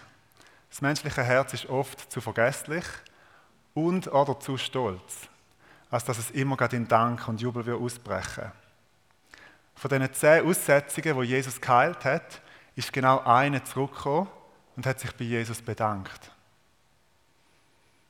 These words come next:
Aber ein Wunder, das nicht verbunden wird mit Dank, ist schnell vergessen, weil es wie nicht Teil von dem inneren Zeugnis wird, nicht Teil von dieser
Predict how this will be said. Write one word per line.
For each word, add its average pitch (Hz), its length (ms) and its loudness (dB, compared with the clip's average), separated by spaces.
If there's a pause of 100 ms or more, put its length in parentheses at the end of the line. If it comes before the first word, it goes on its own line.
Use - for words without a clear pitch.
(1300)
Aber 135 160 2
ein 123 240 -2
Wunder, 180 340 2
das 139 160 0
nicht 151 200 -2
verbunden 151 420 -4
wird 127 180 -4
mit - 320 -8
Dank, 117 400 0 (1120)
ist - 140 -6
schnell 117 320 0
vergessen, 110 600 -4 (360)
weil 123 80 -6
es - 80 -8 (180)
wie 160 240 0
nicht 147 320 -4
Teil 127 320 4
von 123 160 -8
dem 120 160 -2
inneren 135 380 -2
Zeugnis 135 420 -8
wird, 107 260 -8
nicht 135 320 -4
Teil 139 300 4
von 143 140 -6
dieser 117 260 2